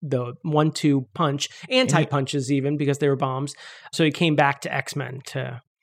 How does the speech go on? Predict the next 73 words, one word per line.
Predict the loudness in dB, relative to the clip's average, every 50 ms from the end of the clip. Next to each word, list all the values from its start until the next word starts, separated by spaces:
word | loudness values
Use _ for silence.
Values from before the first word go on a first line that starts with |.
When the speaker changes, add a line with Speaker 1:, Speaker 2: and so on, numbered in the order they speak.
| _ _ _ _ _ _ _
Speaker 2:
And | 0 2 2
Speaker 1:
as | 2
a | 2
Speaker 2:
before | 2 4 4 6
Speaker 1:
comeback. | 8 10 12 12
Speaker 2:
all | 12 10
this, | 8 6 4 4
he | 6 6 6
had | 6 6 4
done | 2 2 4
The | 4 2
Usual | 2 2 0 0 0
Suspect, | 2 2 2 0 0 -4 -6 -8 -8 -6
which | -6 -4 0 2
was, | 2 2 2 0 -4 _
uh, | 0 0 0 2
like, | 2 2 2 2
Speaker 1:
That | 2 4
Speaker 2:
already | 6 8 8 8 8 8
Speaker 1:
was, | 6 6 6 6
yeah, | 6 6
Speaker 2:
it | 8
Speaker 1:
that | 8 8 8
was | 8 6
Speaker 2:
was | 6
Speaker 1:
his | 2 2 2
big | 2 4 6 6 6 4 0 -4 -8 -10 _ _ _ _ _ _
breakout, | 0 0 0 -2 -4 -8 -8 -10
yeah. | -12 -12 -14 -16 _ _ _ _ _ _ _ _ _ _ _ _ _ _ _ 4
Speaker 2:
And | 4 8 10
there | 10 10
was | 10 10 10
no | 10 10 10
other | 10 8 8
problems | 8 8 8 8 6 4 2 0
with | -2 -4
that. | -4 -4 -6 -6 -8 _ _ _ _ _ _ _ _ _ _ _ _ _ _ 4
So | 8 8 8 10 8 6 2 -2 _ _ _
there's | 4 4 6
no | 8 8 10 10
Speaker 1:
No, | 10 10 10 10 10
Speaker 2:
one | 10 10
Speaker 1:
no | 10
Speaker 2:
else | 10 10
Speaker 1:
one | 8 8
else | 8 8 8 6 6
Speaker 2:
problematic | 6 4 2 0 4
on | 6 8
Speaker 1:
who | 10 10
Speaker 2:
that | 12
Speaker 1:
was | 12 10 10 8
Speaker 2:
movie, | 4 2
so. | 2 4 4 4 2 4
Speaker 1:
in | 4 6 6 6
front | 6 6 6 6 8
of | 6
the | 4
camera | 2 2 2 2 2 2 0 0 0
was | 0 0 -2
a | -4
problem. | -2 0 0 0 2 0 0 0 -2 -4 -6 -8
So | -6 -2 -2 -2 0
that's | 2 0 0 0 -2 -4 -2 0
a | 4 8
Speaker 2:
Yeah. | 8 8 8
Speaker 1:
movie | 8 6 6 4
you | 4 2 2
can | 2 2
enjoy | 0 0 2 2 2 2
Speaker 2:
It's | 2 2
a |
Speaker 1:
guilt-free. | 0 0 0 -2 0 2 4 6
Speaker 2:
bummer. | 4 4 2